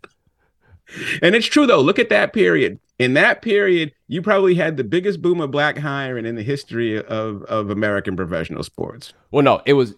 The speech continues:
Speaker 2: after the Rooney Rule came in when they thought Johnnie Cochran was gonna take him to court. And
Speaker 1: True, but if you
Speaker 2: that
Speaker 1: look at Campanis was eighty-seven, right?
Speaker 2: Mm-hmm.
Speaker 1: Wayne Fontes, if you count him, gets a job.
Speaker 2: Yes.
Speaker 1: Art Shell gets a job. Ray Rhodes gets a job.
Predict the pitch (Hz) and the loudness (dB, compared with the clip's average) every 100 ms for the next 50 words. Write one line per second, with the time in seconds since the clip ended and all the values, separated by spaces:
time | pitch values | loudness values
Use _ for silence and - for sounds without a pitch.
0 | - 120 120 98 135 143 117 110 98 107 | -2 -2 -2 -6 -2 -2 -2 -4 -6 -6
1 | 95 92 85 87 95 95 82 87 80 117 | -6 -6 -6 -8 -6 -6 -6 -8 -6 -8
2 | 101 90 90 90 101 80 73 127 117 - | -6 -8 -10 -8 -8 -10 -10 -8 -8 -10
3 | _ _ _ 107 95 143 160 117 101 90 | _ _ _ -6 2 6 6 4 0 2
4 | 127 156 151 156 131 - - 147 127 165 | 4 6 4 4 2 -2 -2 0 2 4
5 | 160 156 143 127 139 135 120 117 95 64 | 2 2 0 0 0 -2 -4 -4 -4 -10
6 | - _ _ - 98 117 80 82 _ _ | -16 _ _ -4 2 2 0 -10 _ _
7 | _ _ _ _ _ _ _ _ _ - | _ _ _ _ _ _ _ _ _ 0
8 | 185 262 - 247 220 196 139 - 180 202 | 2 2 2 2 4 2 0 0 0 2
9 | 113 110 139 - 95 127 113 76 120 131 | -2 -4 -6 -6 -6 -4 -4 -6 -10 -14
10 | _ _ _ - 117 98 - _ _ _ | _ _ _ -8 -8 -8 -16 _ _ _
11 | _ _ _ _ _ _ 135 185 - 226 | _ _ _ _ _ _ 2 2 2 4
12 | 214 180 135 - - 69 52 - - _ | 4 4 0 -2 -6 -6 -6 -14 -20 _
13 | _ _ _ _ 107 156 180 202 196 147 | _ _ _ _ 2 4 6 6 6 4
14 | 127 98 90 67 - | 0 -2 -6 -6 -12